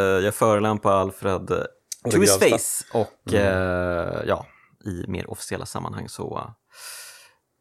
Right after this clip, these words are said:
Speaker 1: då
Speaker 2: Du är mer underdånig.
Speaker 1: Då är jag underdånig.
Speaker 2: Ja.
Speaker 1: Som sig bör kanske. Ehm, hur som helst, vi ska prata om ett spel också idag, har vi faktiskt tänkt. Va?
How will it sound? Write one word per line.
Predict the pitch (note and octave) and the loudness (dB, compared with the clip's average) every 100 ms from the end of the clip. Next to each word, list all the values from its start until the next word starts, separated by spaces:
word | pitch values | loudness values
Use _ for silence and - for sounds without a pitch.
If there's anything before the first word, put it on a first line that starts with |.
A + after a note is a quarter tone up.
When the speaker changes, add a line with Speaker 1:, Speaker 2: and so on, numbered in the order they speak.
| _ _ _ - | _ _ _ -14
Speaker 1:
då | - - - - - - _ _ | -10 -10 -12 -16 -20 -20 _ _
Speaker 2:
Du | A#2 | 2
är | |
mer | A2+ A#2 | 4 8
underdånig. | C#3 B2 B2 C3+ G2+ - _ - | 8 8 8 6 6 -4 _ -4
Speaker 1:
Då | G2 | -2
är | |
jag | D#2+ | -2
underdånig. | F#2 F2+ F#2 F#2+ G2 | -4 -4 -6 -8 -10
Speaker 2:
Ja. | A#1+ - - - _ _ _ | -10 -12 -14 -20 _ _ _
Speaker 1:
Som | - G#2 | -4 -2
sig | A#2 | 0
bör | A2 | 0
kanske. | G#2 G2 - _ - | 0 -4 -8 _ 2
Ehm, | D3 D3 D3 D3 D3 D3 D3 D3 - | 4 6 4 2 0 0 -2 -2 -4
hur | C#3 F#3 | -2 0
som | F3 | 2
helst, | G#2 - B2+ | 0 0 -2
vi | |
ska | D#3 G#3 | 0 0
prata | G3 G3 | 0 0
om | F#3+ | 0
ett | |
spel | - C#3 G#3 - | -2 -4 -2 -4
också | - G2+ | -6 -6
idag, | - - - | -6 -8 -8
har | - - | -8 -8
vi | C2+ A1+ G1+ G1+ | -10 -10 -12 -10
faktiskt | - - - - | -12 -10 -12 -10
tänkt. | - D3 C3+ F#2+ - - - - - | -2 2 2 0 -6 -8 -8 -8 -2
Va? | A#2+ | 0